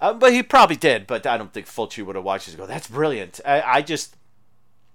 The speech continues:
I think if I remember correctly, when I was first watching, I don't think any of us, like, it even occurred to us. You know, it was like,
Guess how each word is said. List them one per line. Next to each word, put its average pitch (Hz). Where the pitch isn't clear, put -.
I 117
think 151
if 139
I 123
remember 123
correctly, 110
when 101
I 98
was 90
first 120
watching, 110
I 113
don't 120
think 127
any 117
of 98
us, -
like, 98
it 120
even 127
occurred 135
to 98
us. -
You 127
know, 131
it 120
was 113
like, 107